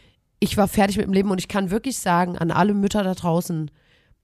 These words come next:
die jetzt gerade ein Neugeborenes zu Hause haben, ich weiß, wie ihr euch fühlt. Ich weiß es ganz genau, weil ich hatte ein neugeborenes Tamagotchi zu Hause und aller, wirklich, und ich hatte das nicht so in Erinnerung,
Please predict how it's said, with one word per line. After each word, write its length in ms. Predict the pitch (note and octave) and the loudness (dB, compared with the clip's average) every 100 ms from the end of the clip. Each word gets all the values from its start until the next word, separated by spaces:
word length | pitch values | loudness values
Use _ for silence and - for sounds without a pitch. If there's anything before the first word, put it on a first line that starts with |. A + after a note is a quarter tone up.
| - | -2
die 80 | F#3 | 2
jetzt 260 | G3+ - | 2 0
gerade 320 | A3 F#3+ F3+ | 0 4 4
ein 80 | F#3 | 4
Neugeborenes 560 | F3+ F3 F3 E3+ F3 E3 | 4 4 2 2 0 0
zu 100 | F3 | 0
Hause 120 | E3+ | 2
haben, 100 | E3 | 0
ich 200 | F3 - | -2 2
weiß, 340 | E3 D#3 D#3+ - | 4 4 2 2
wie 100 | F#3 | 2
ihr 100 | C#3+ | 4
euch 220 | C3+ - | 2 -2
fühlt. 360 | - D#3 D3 - - - - | 0 2 2 -6 -20 -20 -8
Ich 100 | - | 2
weiß 220 | E3+ E3+ | 2 2
es 160 | F3 | -2
ganz 300 | - E3 F#3 - | 2 2 0 0
genau, 400 | G3 E3 E3 E3 - - - | 2 4 2 -2 -10 -10 2
weil 100 | F3+ | 4
ich 140 | - | 4
hatte 180 | F#3 F#3 | 2 2
ein 100 | F3 | 2
neugeborenes 600 | E3 F3 F3+ E3+ F3 E3 | 4 4 4 2 2 0
Tamagotchi 560 | - F3 D#3+ E3 - G#3 | 0 0 0 -2 -2 -4
zu 160 | - | 2
Hause 240 | F#3 F#3 F#3+ | 2 2 0
und 160 | F3+ - | -2 -2
aller, 520 | - G3 A#3+ B3+ C#4 C#4+ _ _ _ _ _ _ - | 2 4 4 2 0 -6 _ _ _ _ _ _ -2
wirklich, 680 | E3 A#3+ C#4 D#4+ - - - _ _ - | 0 2 2 0 -2 -10 -16 _ _ -2
und 120 | G3 | 0
ich 60 | F3+ | 2
hatte 140 | G#3+ | 0
das 160 | F3+ - | 0 -2
nicht 200 | G#3+ - | 0 0
so 100 | C#4+ | 0
in 80 | B3+ | 2
Erinnerung, 380 | G#3+ G#3+ F#3+ | 2 0 -2